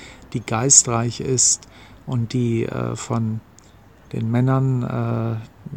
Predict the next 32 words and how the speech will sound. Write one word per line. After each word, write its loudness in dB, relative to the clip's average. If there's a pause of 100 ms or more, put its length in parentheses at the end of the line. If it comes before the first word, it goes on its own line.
(260)
die -4
sie 2
umgeben, 2
auch -4 (680)
in, 0
äh, -2
in, -4 (640)
in -4
dieser 2
Weise 2
ausgebildet 0
wird, -6
dass -2
man -4
ihr -4 (400)
Bücher 4
zuführt, 0
dass -2
man -2
sie -2
auf -6
ein -2
Kloster 2
bringt, -2
wo -2
sie -2
Bildung 0
bekommt -6 (480)
und 4
so 2
weiter. -6 (1700)
Ähm, 4